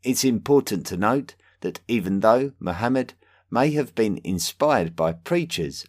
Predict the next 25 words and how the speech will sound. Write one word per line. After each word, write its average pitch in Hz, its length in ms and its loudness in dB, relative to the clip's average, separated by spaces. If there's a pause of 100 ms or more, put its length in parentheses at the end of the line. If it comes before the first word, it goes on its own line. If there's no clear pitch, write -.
of 95 120 -6
an 104 120 -2
alternate 98 760 -2
form 131 500 0 (380)
of 87 300 -6
Christianity, - 1040 -4 (640)
that - 240 -4
his 87 160 -6
preachings 127 680 -2 (300)
are 107 100 -6
considered 104 760 -2 (180)
distinct. - 720 -6 (1500)
His 131 240 -6
followers 190 640 4
were 131 100 4
called 101 440 0 (120)
Muslims, 85 920 -2 (440)
and 107 280 -2
their 101 300 2
submission 110 800 -2
to - 140 -12
the 120 100 -6
teachings 85 800 -4
of 85 240 -12
God 139 440 2